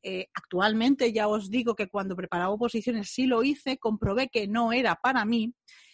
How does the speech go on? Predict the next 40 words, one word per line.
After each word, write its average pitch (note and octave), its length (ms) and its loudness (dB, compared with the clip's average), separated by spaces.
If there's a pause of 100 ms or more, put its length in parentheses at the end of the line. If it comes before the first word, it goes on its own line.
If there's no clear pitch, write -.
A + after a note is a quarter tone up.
(140)
pero A#3 260 2
al F#3+ 160 -2
margen D4+ 400 0
de C4+ 160 -2
eso C4 380 -4
hay A#3+ 300 -2
otros B3 580 -6
elementos G#3+ 840 -2
que G#3 100 -10
son G3+ 180 -6
los G#3 140 -8
que G#3+ 120 -4
me G3+ 120 -4
han A3+ 120 -2
llevado G#3 380 -2
hoy F#3+ 200 -4
día A3 360 -2 (540)
a F3+ 380 0
decidir G#3 580 0
que G#3 140 -4
no G3+ 120 -2
trabajo F#3+ 460 -4
de F3+ 100 -6
lunes F3 340 -8
a E3 80 -8
domingo. E3+ 540 -6 (640)
Y G3+ 160 0
es A#3 140 0
lo C4+ 140 0
que A3+ 100 0
os G#3 100 -6
he G#3+ 80 -2
dicho A3+ 220 -2
al A3+ 100 -2
principio, G3 760 -6
las E3+ 260 -6
siete G3 220 -8
vidas G#3 260 -2
del E3+ 160 -4
gato. G#3+ 460 -4